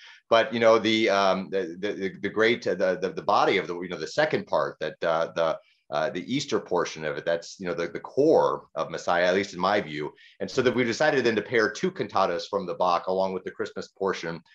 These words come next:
of Messiah, which you'll hear this weekend. Uh, so let's talk about, uh, this repertoire, uh, you know, b-, b-, performing, uh, for instrumentalists, but certainly for, uh, vocalists, for singers. Baroque repertoire demands a different kind of style altogether, whether you're going full period performance style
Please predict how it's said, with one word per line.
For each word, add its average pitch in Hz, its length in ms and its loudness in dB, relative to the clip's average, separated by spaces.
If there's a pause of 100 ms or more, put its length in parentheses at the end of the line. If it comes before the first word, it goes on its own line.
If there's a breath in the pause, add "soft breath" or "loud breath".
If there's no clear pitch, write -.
(140 soft breath)
of 82 120 0
Messiah, 90 480 2
which 87 260 -4
you'll 92 200 -2
hear 101 260 2
this 85 240 -4
weekend. 92 440 -2 (340 soft breath)
Uh, 131 120 6
so 170 140 2
let's 202 160 4
talk 170 280 4
about, 151 420 2 (260)
uh, 110 140 2
this 120 200 0
repertoire, 104 760 0
uh, 85 280 -2
you 95 100 -10
know, 90 120 -4
b-, 95 160 -6
b-, 104 180 -6
performing, 135 500 0 (100)
uh, 95 280 2
for 92 340 0
instrumentalists, 127 720 -2
but 107 220 -2
certainly 139 400 -2
for, 104 400 2 (320 loud breath)
uh, 85 160 -2
vocalists, 87 580 0
for 87 100 -10
singers. 85 600 -2
Baroque 120 420 2
repertoire 101 460 2
demands 98 420 -2
a 95 80 -4
different 110 340 -4
kind 110 300 -4
of 87 100 -10
style 82 440 0
altogether, 85 800 -2
whether 85 220 -4
you're 82 180 -8
going 87 260 -2
full 113 380 2
period 104 420 -2
performance 98 460 -4
style 92 560 2